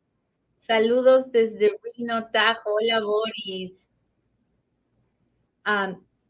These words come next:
muy bien, déjeme seguir con esto.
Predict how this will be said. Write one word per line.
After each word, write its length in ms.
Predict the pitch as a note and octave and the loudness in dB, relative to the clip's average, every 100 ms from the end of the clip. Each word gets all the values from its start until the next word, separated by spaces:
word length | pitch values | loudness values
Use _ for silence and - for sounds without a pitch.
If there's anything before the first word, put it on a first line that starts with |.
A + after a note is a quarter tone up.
| _ | _
muy 260 | A3 B3 | -2 -2
bien, 280 | A#3 F#3+ E3+ | 2 0 2
déjeme 760 | A3 - C4+ C4 C4 C4+ C4+ _ _ _ _ | -2 -2 -4 -2 0 -2 -6 _ _ _ _
seguir 500 | - - G#3+ G#3+ G#3 | -20 -2 0 0 -2
con 180 | A3 G#3 | -2 -4
esto. 400 | E3 - - - | -6 -10 -16 -16